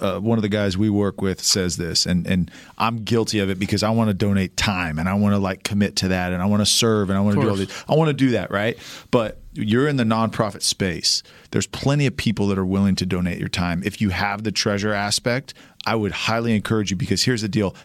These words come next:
Speaker 1: That is a huge impact that you can
Speaker 2: Of
Speaker 1: make.
Speaker 2: course.
Speaker 1: So you don't have to feel guilty not going and serving and,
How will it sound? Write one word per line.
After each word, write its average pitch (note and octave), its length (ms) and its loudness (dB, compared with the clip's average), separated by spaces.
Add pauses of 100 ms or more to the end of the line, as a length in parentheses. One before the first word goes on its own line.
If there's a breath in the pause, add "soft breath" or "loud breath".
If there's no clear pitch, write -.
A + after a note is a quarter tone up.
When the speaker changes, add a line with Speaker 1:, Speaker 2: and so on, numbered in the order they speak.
Speaker 1:
That A2 200 0
is G#2 140 0
a G2 60 0
huge G#2+ 520 0
impact F#2+ 360 -2
that - 100 -4
you F#2 140 -2
can - 100 0
Speaker 2:
Of F#2+ 80 2
Speaker 1:
make. G2 160 0
Speaker 2:
course. A#3+ 140 -8 (180)
Speaker 1:
So - 140 2
you C#3 120 4
don't F3+ 240 0
have C#3+ 260 0
to C#3 80 -4
feel D3 280 2
guilty B2 680 0
not A#2+ 340 2
going B2+ 220 2
and B2+ 120 0
serving B2 580 2
and, F#2+ 140 2